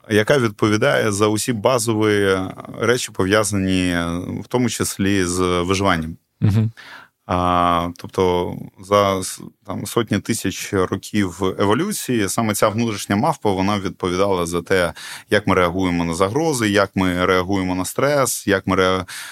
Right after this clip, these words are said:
Speaker 1: там, н-, на все інше. Вот.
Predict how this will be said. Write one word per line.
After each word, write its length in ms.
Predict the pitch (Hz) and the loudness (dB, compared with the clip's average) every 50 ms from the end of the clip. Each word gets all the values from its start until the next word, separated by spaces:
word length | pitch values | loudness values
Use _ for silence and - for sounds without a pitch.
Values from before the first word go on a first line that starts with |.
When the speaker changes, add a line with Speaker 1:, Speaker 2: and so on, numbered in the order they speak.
| - - _ _ | -18 -20 _ _
Speaker 1:
там, 200 | - 87 80 80 80 80 80 80 82 85 85 - - _ _ _ - _ _ _ _ 113 | -4 -2 -2 0 -2 -2 -2 -4 -6 -6 -8 -10 -12 _ _ _ -20 _ _ _ _ -4
н-, 140 | 110 107 104 101 | -4 -2 -2 0
на 140 | 107 107 | 0 -2
все 200 | 104 - - 110 | -2 -2 -2 -2
інше. 240 | 92 87 87 - - _ _ _ _ _ _ _ _ _ _ _ _ _ _ - | -2 -2 -4 -6 -12 _ _ _ _ _ _ _ _ _ _ _ _ _ _ -2
Вот. 540 | 101 95 95 101 98 92 87 80 - - | -2 0 0 2 0 0 0 -2 -4 -10